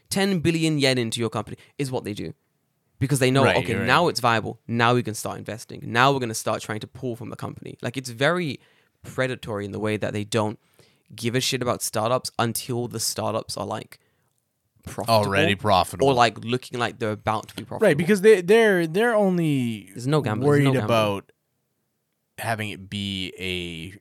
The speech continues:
Speaker 2: sure bet, right?
Speaker 1: Yeah, yeah.
Speaker 2: Like, I mean, that's why there's shit like, uh, fucking, like, Dragon's Den and Shark Tank and all that shit,
Speaker 1: Yes,
Speaker 2: right?
Speaker 1: yes,
Speaker 2: They
Speaker 1: yeah.
Speaker 2: only care about sh-, shit that's already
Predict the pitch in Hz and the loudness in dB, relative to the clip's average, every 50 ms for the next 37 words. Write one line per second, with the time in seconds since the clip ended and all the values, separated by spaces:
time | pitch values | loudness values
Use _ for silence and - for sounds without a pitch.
0 | _ - - - 117 101 85 80 92 92 80 - - - 78 76 85 85 - 196 | _ -4 -2 -2 -2 -6 -8 -8 -6 -6 -6 -6 -10 -12 -14 -14 -12 -10 -2 0
1 | 220 202 151 131 143 135 110 - - 131 120 110 104 - - _ _ _ _ _ | 2 2 4 2 2 0 -2 -2 -2 0 0 0 0 -2 -8 _ _ _ _ _
2 | _ _ _ _ _ _ - 139 139 135 127 135 147 156 151 - 131 123 120 120 | _ _ _ _ _ _ -4 -2 0 0 2 2 2 0 0 -2 -6 0 2 4
3 | 120 120 120 117 110 107 104 101 - - - 110 104 - - 98 98 92 87 85 | 4 4 2 2 0 -2 -2 0 0 0 0 -2 -4 -6 -8 -8 -6 -6 -6 -6
4 | 80 - - - _ _ _ - 101 92 82 78 73 73 73 53 - - - - | -8 -12 -20 -20 _ _ _ -10 -8 -8 -6 -6 -8 -8 -10 -12 -14 -18 -16 -14
5 | 101 90 - - 95 87 87 85 85 82 80 90 - - _ _ _ _ _ _ | -12 -12 -10 -10 -10 -10 -10 -12 -14 -16 -16 -18 -20 -20 _ _ _ _ _ _
6 | _ _ _ _ - - - _ _ _ _ _ - 101 85 80 98 98 95 92 | _ _ _ _ -10 -10 -10 _ _ _ _ _ -10 -10 -8 -6 -2 0 2 2
7 | 92 92 90 87 85 92 90 87 87 82 82 82 - - 95 87 - - - 90 | 0 0 -4 -8 -6 -4 -4 -4 -4 -4 -6 -6 -6 -6 -6 -8 -8 -8 -8 -8
8 | 85 85 - 98 82 82 82 82 80 - - 147 151 135 - 82 82 87 101 - | -8 -8 -10 -10 -8 -8 -6 -6 -6 -6 -2 0 0 0 0 -2 -6 -8 -8 -6
9 | 143 160 139 - - - 196 254 247 220 196 156 - 180 170 156 143 127 - - | -6 -6 -6 -4 2 4 4 6 6 4 2 2 2 2 2 2 2 0 -2 -2
10 | - - - 143 - - 135 113 - 101 90 101 92 90 87 85 80 78 76 71 | -6 -6 -4 -2 0 0 0 -2 -6 -8 -8 -6 -6 -6 -6 -8 -10 -10 -12 -14
11 | 76 | -18